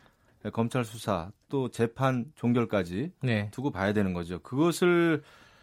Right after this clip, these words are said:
Speaker 1: 에, 논하는 건 아니고요. 다만 지금 청와대는 계속해서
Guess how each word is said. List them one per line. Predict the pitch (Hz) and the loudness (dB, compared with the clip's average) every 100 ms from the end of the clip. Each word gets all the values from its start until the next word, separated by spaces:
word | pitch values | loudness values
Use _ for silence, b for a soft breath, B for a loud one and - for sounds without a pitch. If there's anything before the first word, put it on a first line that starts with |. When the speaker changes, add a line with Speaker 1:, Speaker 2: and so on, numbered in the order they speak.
| b - | b -4
Speaker 1:
에, | 110 110 107 104 | 0 2 2 2
논하는 | 104 117 123 139 | 2 4 2 2
건 | 120 | 0
아니고요. | 92 87 87 92 175 - _ _ _ | 0 -2 -4 -4 -6 -10 _ _ _
다만 | - 107 135 143 127 | -2 2 2 2 0
지금 | 131 139 | -2 -4
청와대는 | - 143 127 113 110 | -2 -2 0 0 0
계속해서 | 113 104 101 95 87 87 98 80 | -4 -4 -6 -4 -4 -2 -2 -4